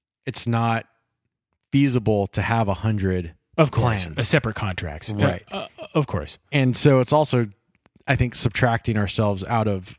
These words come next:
Speaker 1: our personal plan and looking at a more corporate.
Speaker 2: Yeah.
Speaker 1: It's the same thing for corporations. I mean, they're not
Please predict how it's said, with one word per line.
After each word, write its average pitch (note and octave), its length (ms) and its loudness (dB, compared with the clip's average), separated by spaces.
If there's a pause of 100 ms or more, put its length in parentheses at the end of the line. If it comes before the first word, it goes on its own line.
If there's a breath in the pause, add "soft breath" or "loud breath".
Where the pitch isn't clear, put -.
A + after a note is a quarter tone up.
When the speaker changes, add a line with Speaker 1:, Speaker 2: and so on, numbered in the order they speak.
(160)
Speaker 1:
our F#2+ 180 -4
personal A2 480 -2
plan F2+ 460 -4 (240)
and A2 200 -2
looking A2+ 320 -2
at G#2+ 180 -4
a - 40 -2
more F#2+ 280 -4
corporate. A2 400 0
Speaker 2:
Yeah. C#3+ 220 2 (1000)
Speaker 1:
It's E3 220 -6
the D3+ 40 -10
same D#3 280 0
thing A#2 140 2
for G2 100 -2
corporations. G2+ 800 0
I A2 80 0
mean, A2+ 160 0
they're A#2+ 100 0
not A2 220 -2